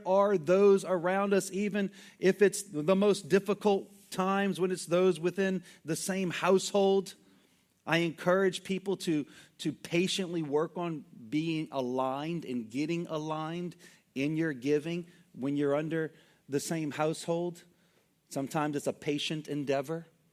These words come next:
But then there are others from the outside who might push back, who might laugh at you,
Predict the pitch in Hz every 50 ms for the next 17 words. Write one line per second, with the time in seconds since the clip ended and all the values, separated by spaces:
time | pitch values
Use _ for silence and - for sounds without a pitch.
0 | _ _ _ _ _ _ _ _ _ _ _ _ _ _ _ _ _ _ _ _
1 | _ _ _ _ _ _ _ _ _ _ _ - 123 175 170 165 170 - 185 185
2 | 180 165 156 151 127 - _ _ _ - 156 156 156 160 160 - 165 175 180 160
3 | 160 151 - - 156 147 143 143 143 156 156 - - 151 131 127 110 - 165 165
4 | 170 185 190 202 196 - - - - 185 170 - - - 160 143 139 139 - 170
5 | 160 165 170 180 180 - - 135 135 135 139 143 143 135 - - 120 - - -
6 | - - 110 -